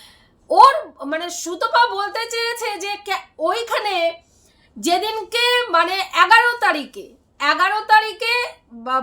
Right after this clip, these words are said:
বা তার আগে আর কি, চার দিন আগে, সম্ভবত নয় তারিখে, যেটা জানা গেছে যে নয় তারিখের ছেলেটি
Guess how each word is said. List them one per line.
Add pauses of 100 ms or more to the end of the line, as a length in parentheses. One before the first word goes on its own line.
বা (220)
তার (220)
আগে (120)
আর
কি, (100)
চার (100)
দিন (240)
আগে, (180)
সম্ভবত (180)
নয়
তারিখে, (540)
যেটা (120)
জানা
গেছে (100)
যে (160)
নয় (100)
তারিখের (1160)
ছেলেটি